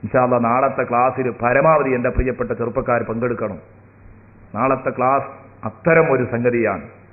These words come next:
എന്ന് പറഞ്ഞാൽ അത് കേട്ടിട്ട് നന്നാകാത്ത ഒരാളുണ്ടെങ്കിൽ, ഞാൻ പറയുന്നു, സൂറത്തുൽ വാക്കിയയിലെ നരകാവതരണം കേട്ടിട്ട് നന്നാത്ത ഒരാളുണ്ടെങ്കിൽ ഇനി എന്തായാലും അയാൾ നന്നാവും തോന്നുന്നില്ല.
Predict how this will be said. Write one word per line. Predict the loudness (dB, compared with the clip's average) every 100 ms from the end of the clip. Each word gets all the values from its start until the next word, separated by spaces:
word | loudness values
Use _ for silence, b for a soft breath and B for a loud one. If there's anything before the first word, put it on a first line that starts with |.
| -20 -16 -6
എന്ന് | -2
പറഞ്ഞാൽ | 0 2 2 2 0 -10 -18 -2
അത് | 0 0
കേട്ടിട്ട് | 0 -2 -2 -4 -4 -4
നന്നാകാത്ത | -2 0 0 0
ഒരാളുണ്ടെങ്കിൽ, | 0 0 0 -2 -2 -4 -6 -10 -6
ഞാൻ | -4
പറയുന്നു, | 0 -2 -2
സൂറത്തുൽ | -4 -4 -4 0
വാക്കിയയിലെ | 0 0 0 2 2
നരകാവതരണം | 2 2 2 2 0 0 0
കേട്ടിട്ട് | 0 0 -2
നന്നാത്ത | -2 0 -2 -2
ഒരാളുണ്ടെങ്കിൽ | 0 0 0 -2 -6 B B B -8
ഇനി | -6 -4
എന്തായാലും | -2 -2 0 0
അയാൾ | -2
നന്നാവും | -2 -2 0 0 -2
തോന്നുന്നില്ല. | -4 -4 -6 -8